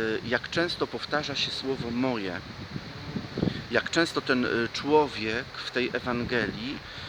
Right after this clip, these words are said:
y, podkreśla „ja”. Ja, ja, ja. Najważniejszy, na pierwszym miejscu, na pierwszym planie. Hmm.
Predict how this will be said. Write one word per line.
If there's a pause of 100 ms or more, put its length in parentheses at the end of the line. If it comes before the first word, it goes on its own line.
(260)
y, (120)
podkreśla (560)
„ja”. (1160)
Ja, (480)
ja, (400)
ja. (380)
Najważniejszy, (320)
na
pierwszym
miejscu,
na
pierwszym
planie. (1600)
Hmm.